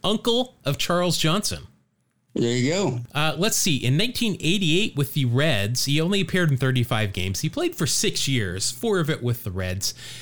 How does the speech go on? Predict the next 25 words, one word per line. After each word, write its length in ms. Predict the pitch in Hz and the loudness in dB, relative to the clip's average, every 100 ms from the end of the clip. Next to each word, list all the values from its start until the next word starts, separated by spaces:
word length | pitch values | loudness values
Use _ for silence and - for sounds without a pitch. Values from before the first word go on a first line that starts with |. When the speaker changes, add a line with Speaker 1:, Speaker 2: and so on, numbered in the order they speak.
| - - | -16 -4
Speaker 1:
Thirty-five 960 | - 226 254 175 - 156 143 127 123 | 0 2 2 0 2 2 2 2 2
games 520 | 120 127 120 117 - - | 2 2 4 2 0 -2
in 180 | 117 113 | 0 0
nineteen 340 | 117 123 135 | 0 0 -2
eighty-eight 440 | 98 113 110 107 98 | 0 0 0 0 -2
was 200 | 107 - | -2 0
his 240 | 107 90 | -2 -2
career 480 | - - 117 117 90 | -4 -2 0 0 -2
high 340 | - 117 107 | -4 -2 -2
of 240 | 98 90 101 | -2 -4 -2
games 520 | 113 104 95 92 - | 0 0 0 -2 -2
that 120 | 101 | -2
he 80 | 90 | -4
appeared 400 | 87 - 107 90 | -4 -4 -2 -2
in. 200 | 87 90 - - - - | -4 -4 -8 -18 -12 -2
Two 160 | 247 | 2
eighty-four 460 | 226 175 - 156 - | 2 2 2 0 0
on 240 | 123 120 | 2 2
base, 380 | 113 104 101 - | 2 0 0 -2
a 40 | - | -4
fifty-six 600 | - 170 165 - 127 - | -4 -2 0 0 -2 -2
O 160 | 113 | -2
P 200 | 117 - | -2 -2
S 160 | 90 92 | -2 -4
plus 560 | - 185 170 - - | -4 0 0 2 0